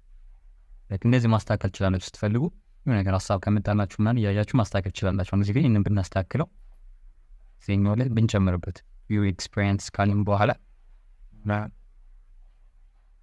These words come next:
እዛ ማ-፣ ስራዎችን እንትን የሚሰራቸውን ስራዎች ብንገልጻቸው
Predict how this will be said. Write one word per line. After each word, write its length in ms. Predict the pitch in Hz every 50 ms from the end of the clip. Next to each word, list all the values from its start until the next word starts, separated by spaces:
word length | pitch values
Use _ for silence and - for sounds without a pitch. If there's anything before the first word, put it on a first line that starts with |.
| _ -
እዛ 180 | - 104 107 120 135 123
ማ-፣ 200 | 107 104 107 104 104 101 101 98 98 - - _
ስራዎችን 500 | - - - - 110 104 101 98 - -
እንትን 180 | 113 104 - 101
የሚሰራቸውን 560 | 101 101 98 - 98 98 98 - - 104 104
ስራዎች 260 | - - 113 135 - - - - - - - _ - - - - -
ብንገልጻቸው 680 | 123 120 110 110 110 104 92 - - 95 92 - -